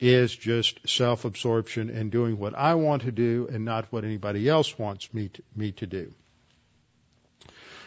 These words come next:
In verse sixteen, he expands that and he says, "Do you not know that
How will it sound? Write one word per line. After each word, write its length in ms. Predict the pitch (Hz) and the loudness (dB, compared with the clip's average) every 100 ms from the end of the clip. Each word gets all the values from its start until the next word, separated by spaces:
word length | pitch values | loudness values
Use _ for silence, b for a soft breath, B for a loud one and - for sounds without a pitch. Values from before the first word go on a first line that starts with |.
| B - | B 4
In 140 | 127 | 6
verse 220 | 123 123 | 6 4
sixteen, 600 | 131 95 - 196 214 180 | 2 -2 2 4 6 6
he 220 | 151 151 | 6 4
expands 760 | 120 - - - 185 240 226 117 | 4 2 -2 0 2 4 4 2
that 160 | 113 127 | 2 2
and 100 | 147 | 0
he 60 | |
says, 300 | 131 131 120 | 2 2 2
"Do 100 | 104 | 2
you 160 | 185 220 | 2 4
not 200 | 185 127 | 4 2
know 280 | 120 120 156 | 4 4 6
that 260 | 143 120 | 4 2